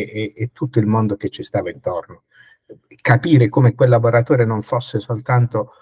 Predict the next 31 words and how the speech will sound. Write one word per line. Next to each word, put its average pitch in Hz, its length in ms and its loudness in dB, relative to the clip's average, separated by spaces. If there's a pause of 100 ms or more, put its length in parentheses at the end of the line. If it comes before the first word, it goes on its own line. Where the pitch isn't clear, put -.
(180)
quella 113 300 2
persona 117 480 -2
lì, 120 220 0
ma 104 140 -4
fosse - 340 -6
anche 110 260 -4
la 101 100 -6
sua 107 160 -6
famiglia, 101 560 -6
fosse - 360 -6
anche, 107 380 -4 (440)
anche 127 280 4
perché - 240 -8
ci 107 160 -12
si 104 140 -10
conosceva, 87 760 -6 (120)
anche 139 340 0
perché 147 520 -2
questa 123 340 0
azienda, 123 640 0 (260)
anche 127 300 4
nei 107 100 -2
momenti 123 420 0
di 104 100 -6
massima 120 440 -2
dimensione, 104 600 -4
non 120 340 0
ha 120 100 2
mai 127 300 -2
perso 110 420 -8
l'attenzione 127 1080 -6